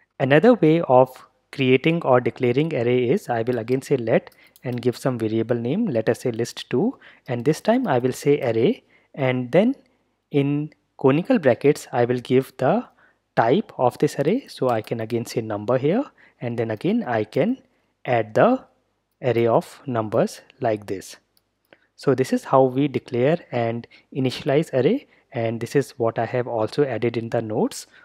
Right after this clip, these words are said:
All these notes will be available in the notes or the description section of this video. So these are the two ways we can create arrays.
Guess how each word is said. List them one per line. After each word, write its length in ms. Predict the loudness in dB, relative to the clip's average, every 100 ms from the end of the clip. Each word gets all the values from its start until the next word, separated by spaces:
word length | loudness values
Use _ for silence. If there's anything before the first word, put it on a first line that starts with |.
| _
All 260 | 4 6 8
these 240 | 4 -4
notes 360 | 0 0 0 -2 -4
will 140 | -2
be 200 | 0 -2
available 520 | -2 -2 0 0 0
in 300 | -2 -4 -4
the 100 | -2
notes 380 | -2 0 -2 -2
or 140 | -2 0
the 100 | 0
description 640 | -4 -8 -6 -6 -4 -6
section 380 | -4 -6 -4 -6
of 100 | -4
this 160 | -6
video. 460 | -6 -4 0 -2 -2 _ -20 -8
So 140 | 0
these 180 | 0 2
are 60 |
the 100 | 2
two 140 | 2 0
ways 340 | 2 2 0 -6
we 140 | -6
can 300 | 0 2 2 -2 _ _ -12
create 380 | -2 4 4 2 0
arrays. 460 | 2 4 2 -2